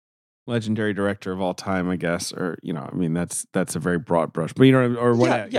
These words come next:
Speaker 1: know,
Speaker 2: yes,
Speaker 1: the most
Speaker 2: yes.
Speaker 1: spoken of director, the most
Speaker 2: Sure.
Speaker 1: well-known director, what, you know, so it's like, it's impo-, you know, there's too much baggage that comes with that.
Speaker 2: And they
Speaker 1: The
Speaker 2: both had
Speaker 1: movie's
Speaker 2: that
Speaker 1: fucking
Speaker 2: thing of,
Speaker 1: bang.
Speaker 2: like, exacting control. It was perfect in their head,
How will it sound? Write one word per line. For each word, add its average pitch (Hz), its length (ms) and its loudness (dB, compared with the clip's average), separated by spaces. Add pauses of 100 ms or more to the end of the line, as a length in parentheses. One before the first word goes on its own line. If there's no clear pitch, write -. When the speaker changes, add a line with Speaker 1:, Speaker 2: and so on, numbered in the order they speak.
Speaker 1:
know, 98 60 -6
Speaker 2:
yes, 90 100 -4
Speaker 1:
the 101 80 -6
most 107 200 0
Speaker 2:
yes. 175 80 2
Speaker 1:
spoken 98 340 -4
of 90 300 -6 (600)
director, 95 480 -4
the 92 80 -4
most 95 240 0
Speaker 2:
Sure. 101 140 4
Speaker 1:
well-known 87 300 0
director, 87 380 -4
what, 101 300 0
you 110 60 2
know, 101 120 0
so - 220 0
it's 131 140 0
like, 135 240 0
it's - 180 -2
impo-, - 400 -2
you 143 120 6
know, 110 340 4 (480)
there's 139 240 -2
too 185 140 0
much 135 200 4
baggage 113 360 2
that 90 140 -6
comes 90 220 -4
with 82 120 -10
that. 82 320 -6
Speaker 2:
And 240 120 4
they 254 60 8
Speaker 1:
The 113 60 4
Speaker 2:
both 127 140 6
had - 20 2
Speaker 1:
movie's 127 160 2
Speaker 2:
that 98 100 -2
Speaker 1:
fucking 110 280 -2
Speaker 2:
thing 90 100 -4
of, 87 60 -4
Speaker 1:
bang. 87 160 -4
Speaker 2:
like, 95 120 -14
exacting 151 640 -4
control. 120 540 -8
It 135 120 -8
was 131 140 -2
perfect - 480 -2
in 208 80 -2
their 190 160 0
head, 127 560 -2